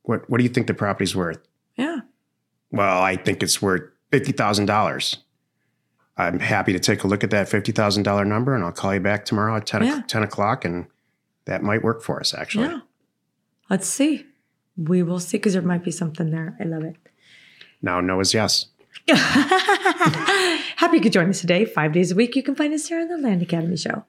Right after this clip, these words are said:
Speaker 1: Tomorrow, the episode on the Land Academy Show is har-, how we, uh, interviewed two hardworking Land Academy members named Steven and A J Holbrook.
Speaker 2: That was
Speaker 1: You are
Speaker 2: fun.
Speaker 1: not alone in your real estate ambition.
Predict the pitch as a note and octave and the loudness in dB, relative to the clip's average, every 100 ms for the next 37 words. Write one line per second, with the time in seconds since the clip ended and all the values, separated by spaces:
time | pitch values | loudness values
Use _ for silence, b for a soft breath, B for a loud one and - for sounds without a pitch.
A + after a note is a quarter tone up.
0 | - - F#3+ B3+ G#3 E3+ F3+ - E3+ D#3 | -2 4 4 6 6 4 4 4 6 6
1 | E3 E3 F2+ D2+ - E2+ E2 E2 - F2+ | 4 4 2 -4 -4 -4 -2 -2 0 2
2 | G#2+ - F#2 F2 E2 - - - G#2+ B2 | 0 0 -4 -4 -4 -4 -6 -2 2 2
3 | - - G#2 G2 G2+ G#2 F2 D#2+ A2 G#2+ | 0 0 2 2 2 2 0 -2 0 0
4 | F#2 F2+ - - B2 G2 - G2 B2 B2+ | 0 -2 -2 0 2 2 0 2 2 2
5 | A#2 G#2+ A2+ A2 A2 - G#2 F#2 F#2+ - | 0 0 2 0 0 -4 -4 -2 -2 -2
6 | G2 F#2 F#2+ F2 F#2 A#2 C#3+ D#3 - - | -2 0 0 0 0 0 2 2 0 -6
7 | _ - F#2 E2+ E2+ E2+ - - G#2+ A2 | _ -4 -2 -2 -6 -6 -2 0 2 2
8 | D#3+ D#3+ - _ - E2 - - F2+ G#2 | 2 -2 -6 _ -14 -14 -8 -4 -2 -2
9 | G2 F#2+ F#2+ - - - - - _ _ | -2 -2 -4 -6 -6 -8 -10 -16 _ _
10 | _ _ _ _ _ _ _ _ _ E3+ | _ _ _ _ _ _ _ _ _ -2
11 | G3 C3+ F#2+ F2 E2+ D#2 D#2 G2 D#3 - | 0 2 2 0 -2 -4 -4 -2 -4 -8
12 | _ _ _ _ _ _ _ _ - G#2+ | _ _ _ _ _ _ _ _ -4 0
13 | F2+ G2 F3+ - - C#3 C3+ - - - | 0 0 0 0 -2 -4 -8 -6 -6 -8